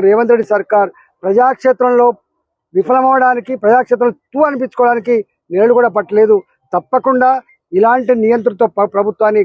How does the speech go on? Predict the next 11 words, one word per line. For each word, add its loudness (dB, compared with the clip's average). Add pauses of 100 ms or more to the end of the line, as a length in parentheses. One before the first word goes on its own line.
గద్దెదించడానికి 0 (380)
ప్రజలు 0
రాబోయే 2
కాలంలో 0
సమాయత్తమవుతారని -4
చెప్పి -12
హెచ్చరిస్తా -4
ఉన్నాం. -6 (340)
ఇవాళ 2 (200)
బాసుల 2 (120)
ఆదేశాలతో -2